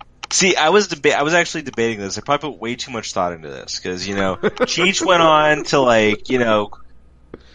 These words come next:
Speaker 1: quit being a pothead and doing, like, real T V shows. That's kinda boring.
Speaker 2: Mm-hmm.
Speaker 1: Uh, Chong went on to just continue being a pothead and doing T V shows. That's kinda boring, 'cause he didn't do anything, you know, he just doing the same thing.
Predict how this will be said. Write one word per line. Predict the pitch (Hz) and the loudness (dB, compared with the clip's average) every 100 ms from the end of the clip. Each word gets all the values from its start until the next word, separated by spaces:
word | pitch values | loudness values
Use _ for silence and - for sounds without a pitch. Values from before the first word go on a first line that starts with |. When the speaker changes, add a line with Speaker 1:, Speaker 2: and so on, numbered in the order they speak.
| - | -6
Speaker 1:
quit | 165 - | -4 0
being | 151 | 0
a | 143 | 0
pothead | 139 135 123 131 123 123 123 123 | 2 4 4 4 4 4 4 2
and | 104 113 | 0 -2
doing, | 110 113 | -2 -2
like, | 110 104 | -2 -4
real | 110 117 | -4 -6
T | - 113 | -4 -8
V | 104 104 | -8 -8
shows. | - 101 98 101 | -6 -4 -4 -2
That's | 170 - | -2 -2
kinda | 147 107 | -2 -2
boring. | 87 82 85 82 85 - - 123 | -4 -8 -8 -10 -14 -20 -18 -10
Speaker 2:
Mm-hmm. | 131 123 | -8 0
Speaker 1:
Uh, | 113 110 113 | 2 4 2
Chong | - 143 139 147 | 2 2 4 2
went | 147 143 | 0 2
on | 135 131 131 127 | 4 4 0 -4
to | - 127 120 | -8 -6 -6
just | 120 - - | -6 -6 -8
continue | - 127 131 131 | -12 -8 -8 -6
being | 127 117 | -6 -8
a | |
pothead | 110 107 107 107 101 101 98 98 - - - - | 0 0 2 0 0 0 -2 -10 -20 -20 -20 -14
and | 107 | -4
doing | 107 98 | -2 -2
T | 104 | -6
V | 98 95 | -8 -8
shows. | - 98 92 92 90 - - | -6 -4 -4 -6 -8 -10 -6
That's | - 214 | 0 0
kinda | - 156 120 | 2 0 -2
boring, | 101 101 110 | -2 -4 -2
'cause | 143 | -2
he | 151 | -2
didn't | 165 156 | -2 -2
do | 165 | -2
anything, | 165 165 156 | 0 -2 -2
you | |
know, | 151 | -4
he | |
just | 151 156 - | -4 -8 -8
doing | 160 156 | -8 -6
the | |
same | 147 156 151 | -4 -4 -6
thing. | - 165 104 | -4 -2 -2